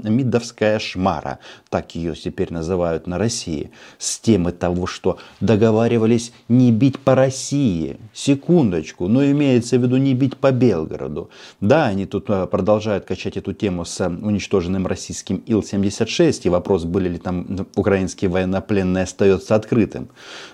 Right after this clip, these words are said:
А, самолет действительно сбили. А, они тут все кричат, что это была какая-то западная ракета,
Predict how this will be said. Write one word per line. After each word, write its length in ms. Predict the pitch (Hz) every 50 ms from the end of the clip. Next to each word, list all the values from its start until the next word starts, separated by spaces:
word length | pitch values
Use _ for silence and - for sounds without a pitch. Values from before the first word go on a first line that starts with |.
| - _ -
А, 280 | 104 95 87 - - -
самолет 520 | - - - 110 92 92 90 110 131 120 104
действительно 680 | 104 101 - - 117 127 127 120 175 165 175 185 175
сбили. 560 | 143 143 127 113 101 87 80 78 - - - - _ _ _ _ _ _ _ -
А, 260 | 107 101 95 - - _ -
они 220 | 117 120 147 165
тут 180 | 160 170 131 -
все 200 | - - - 165
кричат, 460 | - - 135 135 - - 180 180 175
что 160 | - - 156 151
это 140 | - 139
была 220 | 123 127 147 147 135
какая-то 460 | 139 135 - 147 143 143 143 139 113
западная 640 | 95 123 143 - - 127 117 113 117 120 120 117 117
ракета, 440 | 127 123 - - 202 190 196 151